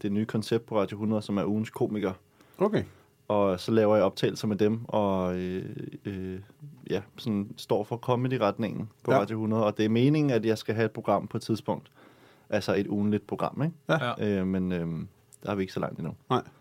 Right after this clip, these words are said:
Speaker 3: Det er da også meget, femten sketches om ugen, er det ikke?
Speaker 1: Jo. Jo.
Speaker 3: Er det til at gå til, <laughs> eller synes du,
Speaker 1: Altså,
Speaker 3: "Jeg skal
Speaker 1: øh,
Speaker 3: lige koncentrere mig for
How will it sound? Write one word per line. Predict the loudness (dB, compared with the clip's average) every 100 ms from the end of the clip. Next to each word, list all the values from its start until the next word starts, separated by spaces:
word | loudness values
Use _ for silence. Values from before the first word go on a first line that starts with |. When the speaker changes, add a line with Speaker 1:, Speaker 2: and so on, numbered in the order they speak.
| _ _ _
Speaker 3:
Det | 0
er |
da | 0
også | -2 -2
meget, | 0 2 2 2
femten | 0 -4 -6 -8
sketches | -4 -6 -4 -6 -4
om |
ugen, | -4 0 0
er |
det | -2
ikke? | -6 -8 0 4
Speaker 1:
Jo. | 4 4 0 -2 -8 -20 _ _ _ 2
Jo. | 2 0 -16 -20 _ -8
Speaker 3:
Er | -2
det | 0 0 0 6 6
til | 6
at | 2
gå | 2
til, | 2 2 4 4
<laughs> | 2
eller | 2 2 0 -2 -4
synes | -6 -6
du, | -6 0 0
Speaker 1:
Altså, | 4 6
Speaker 3:
"Jeg | 6 6
skal | 8 8 6
Speaker 1:
øh, | 4
Speaker 3:
lige | 0 -4
koncentrere | -6 -8 -4 -4 -2
mig | -6
for | -4 -4